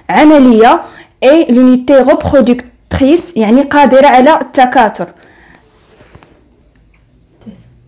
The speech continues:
تعريف آخر يمكن لنا نسقطوه على لا سيلول هي اون اونيتي دو باز. آه، وهنا غنعطي مثال في اونيتي دو باز في شكل آخر، هي لي زاسيد أميني.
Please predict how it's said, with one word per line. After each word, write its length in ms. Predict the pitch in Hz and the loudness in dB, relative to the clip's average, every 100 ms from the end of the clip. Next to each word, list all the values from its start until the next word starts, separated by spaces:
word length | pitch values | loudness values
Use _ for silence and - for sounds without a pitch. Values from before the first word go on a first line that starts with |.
| _ _ _ _ _ - - - - - _ _ | _ _ _ _ _ -20 -20 -20 -20 -20 _ _
تعريف 400 | - 262 302 - - | -2 2 0 0 -2
آخر 500 | 294 302 294 294 262 254 | 0 0 0 -2 -2 -2
يمكن 280 | 254 247 269 | -4 -2 -2
لنا 200 | 269 262 | 0 -2
نسقطوه 480 | 262 - - 262 | -4 -8 0 2
على 160 | 226 240 | 2 2
لا 120 | 247 | 2
سيلول 500 | 240 254 226 285 370 - - | 0 0 2 2 0 -4 -16
هي 500 | - 254 277 277 269 269 | -2 0 2 2 0 0
اون 220 | 269 262 262 | 0 0 0
اونيتي 440 | 285 285 285 285 | 2 2 2 0
دو 180 | 247 247 | 2 2
باز. 300 | 233 226 320 330 - - - - - - | 2 2 0 -2 -10 -20 -20 -20 -10 -4
آه، 480 | 240 240 240 240 226 - - _ | 0 2 2 0 -2 -12 -20 _
وهنا 440 | 254 254 269 269 254 | 0 2 2 2 0
غنعطي 280 | 247 - 269 | -2 0 2
مثال 400 | 247 254 269 247 | 2 2 0 0
في 160 | - | 0
اونيتي 280 | 247 247 254 | 0 0 0
دو 180 | 233 226 | 2 2
باز 220 | 226 247 | 2 -2
في 140 | 247 | -4
شكل 220 | - - 240 | -10 -4 -2
آخر، 460 | 226 220 240 302 | 0 -2 -2 -2
هي 340 | 247 247 262 254 | 0 0 2 2
لي 160 | 254 | 2
زاسيد 460 | 247 220 269 - - | 2 0 -2 -2 0
أميني. 560 | 233 220 214 240 359 | 0 0 0 0 -2